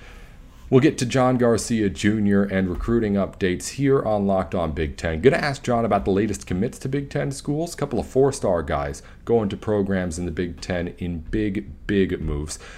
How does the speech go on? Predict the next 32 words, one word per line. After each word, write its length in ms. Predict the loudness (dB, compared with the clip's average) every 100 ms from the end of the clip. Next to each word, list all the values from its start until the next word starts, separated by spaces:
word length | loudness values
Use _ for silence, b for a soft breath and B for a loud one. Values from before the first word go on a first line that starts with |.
| B 0
But 120 | 0
also 300 | 2 0 2
gonna 160 | 2 2
look 160 | 2 -2
forward 480 | 2 4 6 4
and 180 | 2 0
ahead. 480 | 0 0 0 -2 0
There's 220 | 0 0
some 280 | -4 -4 -6
big 320 | -4 -4 -4
commitment 360 | -2 -2 -2 0
dates 280 | 0 0 -4
coming 300 | -4 -2 -4
up, 160 | -4
as 80 | -2
a 60 | 2
lot 320 | 2 2 2
of 60 |
high 120 | 2 0
school 280 | 2 0
players 420 | 2 2 2 2 0
wanna 180 | 0
make 280 | 2 2 0
that 260 | -2 -2 -4
choice 340 | -2 0 0
before 800 | -4 -8 -8 -4 2 4 4 2
their 400 | -2 0 2 2
senior 480 | -2 -2 -2 -2 -4
season 400 | -2 -2 -2 -2
on 80 | -4
the 80 |
field. 400 | -4 -2 0 -2